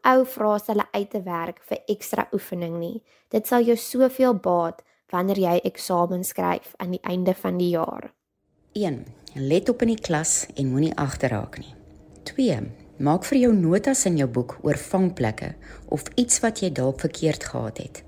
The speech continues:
Speaker 2: Sodoende kan jy later weer daardeur gaan as jy moet begin leer.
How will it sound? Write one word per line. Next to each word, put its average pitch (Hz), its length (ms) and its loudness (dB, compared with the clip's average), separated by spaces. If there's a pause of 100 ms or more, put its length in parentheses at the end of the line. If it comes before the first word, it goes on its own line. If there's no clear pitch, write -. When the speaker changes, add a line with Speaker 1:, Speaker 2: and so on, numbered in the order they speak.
(600)
Speaker 2:
Sodoende 147 680 2
kan 139 160 -2
jy 135 100 2
later 147 460 2
weer 185 260 2
daardeur 135 480 0
gaan 127 300 -4
as 123 100 -4
jy 127 80 -4
moet 123 160 -4
begin 120 320 -4
leer. 147 380 -2